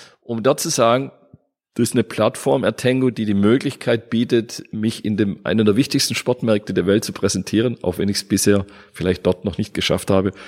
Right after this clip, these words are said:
und die bestehenden Plattformen das vielleicht noch nicht als attraktiv gesehen haben.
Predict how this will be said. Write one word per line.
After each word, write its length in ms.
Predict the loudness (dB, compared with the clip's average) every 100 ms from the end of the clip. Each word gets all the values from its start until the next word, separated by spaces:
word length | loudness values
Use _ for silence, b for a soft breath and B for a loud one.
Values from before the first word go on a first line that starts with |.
| B
und 160 | -4 -2
die 40 |
bestehenden 440 | 0 2 2 2 0
Plattformen 520 | -4 0 0 2 -2 -10 _ _ _ _ _ -4
das 140 | -4
vielleicht 280 | -2 -4 -4
noch 80 | -2
nicht 180 | -2
als 160 | -4 -8
attraktiv 460 | -8 -10 -10 -12 -10
gesehen 300 | -8 -6
haben. 100 | -8